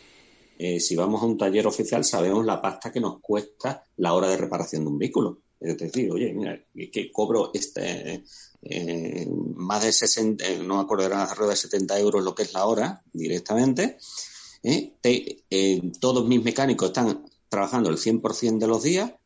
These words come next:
eh, tra-, he trabajado a todas horas y pierdo dinero. ¿Qué es lo que pasa? ¿Podéis hacer algo? Es-, este, este fue el planteamiento inicial, ¿no?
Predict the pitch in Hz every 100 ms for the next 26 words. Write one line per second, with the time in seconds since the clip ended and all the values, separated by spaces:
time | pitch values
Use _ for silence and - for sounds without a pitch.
0 | _ - _ - 98 98 - 92 92 98
1 | - 113 120 - - 90 117 117 165 202
2 | - 101 98 120 139 113 110 165 117 -
3 | - 131 131 147 - - - - 98 117
4 | 147 147 143 147 85 98 110 - 117 143
5 | 143 135 127 120 107 104 104 101 98 87
6 | - 73 71 151